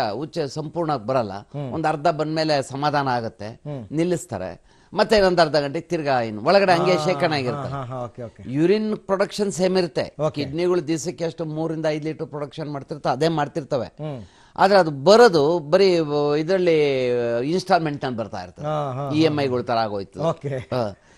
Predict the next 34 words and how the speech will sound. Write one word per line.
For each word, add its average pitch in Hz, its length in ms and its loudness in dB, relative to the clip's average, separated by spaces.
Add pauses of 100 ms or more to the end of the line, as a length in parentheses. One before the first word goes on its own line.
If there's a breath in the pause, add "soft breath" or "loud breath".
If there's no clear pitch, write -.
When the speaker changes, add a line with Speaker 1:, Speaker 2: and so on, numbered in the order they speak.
(160 soft breath)
Speaker 1:
ಈಗ 165 140 0
ನೈಟ್ 185 220 2
ಎದ್ದಾಗ 160 260 4
ಹೋಗ್ತಾರೆ, 123 360 -2
Speaker 2:
ಹ್ಮ್. 127 340 -10
Speaker 1:
ಒಂದ್ 160 160 -4
ಇಪ್ಪತ್ತು 160 320 -6
ಮೂವತ್ತು 143 280 -4
ಸಿ 123 80 -8
ಸಿ 117 120 -8
ಹೋಗಿರ್ತಾರೆ, 104 420 -8
Speaker 2:
ಹ್ಮ್. 120 280 -16
Speaker 1:
ಇನ್ನೂ 233 200 -2
ಒಂದ್ 202 180 0
ನೂರು 185 160 2
ಸಿ 143 140 -10
ಸಿ 139 80 -10
ಒಳಗಡೆ 107 340 -2
ಇರುತ್ತೆ. 90 200 -10
Speaker 2:
ಒಳಗಡೆ 156 300 -4
ಇರುತ್ತೆ. 120 200 -8
Speaker 1:
ಹಾ. 113 60 -6
Speaker 2:
ಹ್ಮ್. 110 560 -16
Speaker 1:
ಇನ್ನೊಂದ್ 220 260 2
ಅರ್ಧ 202 160 6
ಗಂಟೆಗೆ 196 320 2
ತುಂಬ್ದಂಗ್ 175 340 2
ಆಗುತ್ತೆ, 110 360 -2
Speaker 2:
ಹ್ಮ್. 151 200 -8
Speaker 1:
ಮತ್ತೆ 190 200 -2
ಹೋಗ್ತಾರೆ, 107 420 -6
Speaker 2:
ಹ್ಮ್, 127 120 -14
Speaker 1:
ಮತ್ತೆ. 113 160 -10
Speaker 2:
ಹ್ಮ್. 101 100 -18